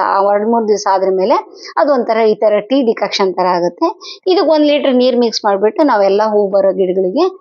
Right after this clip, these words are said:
ಸ್ಪ್ರೇ ಮಾಡ್ಬೋದು, ಮಣ್ಣಿಗೂ ಹಾಕ್ಬೋದು. ಇನ್ನೊಂದ್ ಒಳ್ಳೆ ಗ-, ಯಾವ್ದು ಫರ್ಟಿಲೈಸರ್ ಅಂದ್ರೆ ಈ ಪೊಟ್ಯಾಷಿಯಂ ಇರೋದು ಬೂದಿ. ಈ ನಾವು ಕಟ್ಟಿಗೆ ಸುಡ್ತೀವಲ್ಲ, ಆ ಬೂದಿ, ಆ ಬೂದಿ ಸಿಕ್ಕಿದ್ರೆ ಹಳ್ಳಿ ಕಡೆ ಇದ್ದವ್ರಿಗೆ ಬೂದಿ ಸಿಕ್ಕತ್ತಲ್ಲ,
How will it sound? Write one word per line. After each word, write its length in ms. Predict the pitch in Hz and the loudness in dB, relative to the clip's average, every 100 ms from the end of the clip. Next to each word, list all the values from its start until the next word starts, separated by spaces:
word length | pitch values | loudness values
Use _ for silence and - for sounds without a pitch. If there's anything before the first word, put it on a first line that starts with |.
| _ | _
ಸ್ಪ್ರೇ 260 | - 247 285 | -6 0 0
ಮಾಡ್ಬೋದು, 420 | 277 240 233 311 | 2 2 2 2
ಮಣ್ಣಿಗೂ 420 | 440 277 240 202 | 2 2 2 0
ಹಾಕ್ಬೋದು. 580 | 180 165 - 170 - - _ - - - | 0 -4 -4 -6 -6 -16 _ -16 -10 -2
ಇನ್ನೊಂದ್ 400 | 320 330 339 294 | 0 2 2 2
ಒಳ್ಳೆ 240 | 262 262 | 2 2
ಗ-, 300 | 247 233 226 | 2 2 4
ಯಾವ್ದು 320 | 220 226 226 | 2 2 0
ಫರ್ಟಿಲೈಸರ್ 600 | 214 214 202 208 190 214 202 | 0 -2 0 -2 2 2 2
ಅಂದ್ರೆ 340 | 196 208 202 | 0 0 0
ಈ 180 | 196 202 | 0 0
ಪೊಟ್ಯಾಷಿಯಂ 520 | 202 196 208 - 196 | 0 -2 -2 -2 -2
ಇರೋದು 560 | 190 180 214 247 214 - - _ 208 | -2 -2 0 -2 -2 -8 -20 _ -2
ಬೂದಿ. 460 | 254 240 - - _ _ - | 0 0 -2 -6 _ _ -4
ಈ 340 | 240 233 220 214 | 0 2 2 2
ನಾವು 180 | 202 185 | 2 0
ಕಟ್ಟಿಗೆ 300 | 220 233 254 | -2 -2 0
ಸುಡ್ತೀವಲ್ಲ, 540 | 214 175 190 185 240 294 | -2 0 0 0 0 0
ಆ 180 | 220 214 | 0 0
ಬೂದಿ, 320 | 185 190 190 | 0 0 0
ಆ 220 | - 254 | 0 0
ಬೂದಿ 360 | 277 254 254 269 | 2 2 2 0
ಸಿಕ್ಕಿದ್ರೆ 480 | - - 214 196 214 | -2 -4 0 0 0
ಹಳ್ಳಿ 260 | 208 220 | 0 0
ಕಡೆ 240 | 214 196 190 | 0 0 0
ಇದ್ದವ್ರಿಗೆ 400 | 190 190 190 180 | 0 0 0 -2
ಬೂದಿ 300 | 202 190 - | -2 -2 -4
ಸಿಕ್ಕತ್ತಲ್ಲ, 460 | - - 190 208 | -6 -6 -4 -2